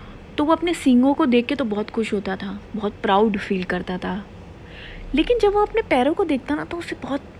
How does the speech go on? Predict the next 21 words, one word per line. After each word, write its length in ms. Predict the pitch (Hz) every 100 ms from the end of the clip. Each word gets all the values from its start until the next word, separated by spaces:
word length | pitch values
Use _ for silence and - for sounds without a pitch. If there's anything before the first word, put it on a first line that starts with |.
| 233
बुरा 260 | 220 220
लगता 380 | 202 - - -
कि 160 | - 214
मेरे 240 | 208 214
पैर 200 | 214 208
कैसे 340 | - 208 - 214 -
काले 640 | 214 196 190 202 190 190 196
छोटे 440 | - 233 202 185
से 160 | 190 185
हैं। 280 | 180 180 - - - - - - - -
ठीक 140 | - -
है, 100 | 240 - - - -
तो 320 | 349 339 339 - - - - -
हमेशा 600 | 262 320 359 370 359 339
बहुत 420 | 254 277 311 311
कोसता 380 | - 277 - 320
रहता 260 | 240 202
था 80 | 202
अपने 220 | 196 185
पैरों 240 | 180 175 170
को। 160 | 170